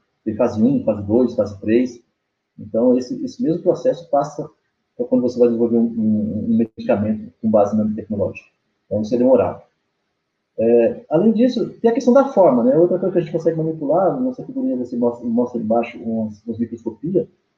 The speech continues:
você consegue fazer nanopartículas de diversas formas. Isso você varia as formas de acordo com a aplicação que você quer.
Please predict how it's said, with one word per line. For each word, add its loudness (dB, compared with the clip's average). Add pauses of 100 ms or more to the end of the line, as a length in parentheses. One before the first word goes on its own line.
(120)
você -4
consegue 4
fazer -2
nanopartículas -2
de -2
diversas 0
formas. -8 (520)
Isso -4
você 0
varia 4
as -10
formas 2
de 0
acordo 2
com -2
a -6
aplicação -2
que -12
você -6
quer. -10